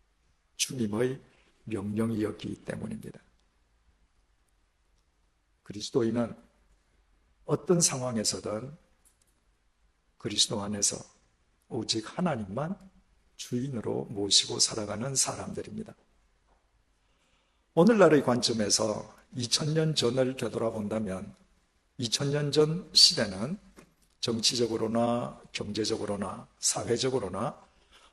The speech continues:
오늘날과는 비교 자체가 불가능할 정도로 모든 면에서 낙후된 시대였습니다. 만일 우리에게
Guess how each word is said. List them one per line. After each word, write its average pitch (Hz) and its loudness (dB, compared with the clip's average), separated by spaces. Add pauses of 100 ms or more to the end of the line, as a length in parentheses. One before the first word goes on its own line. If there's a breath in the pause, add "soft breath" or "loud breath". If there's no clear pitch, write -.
오늘날과는 131 2
비교 139 2
자체가 156 -2
불가능할 165 0
정도로 104 -4 (300)
모든 147 4
면에서 113 0
낙후된 139 -2
시대였습니다. - 0 (1500 soft breath)
만일 170 6
우리에게 143 2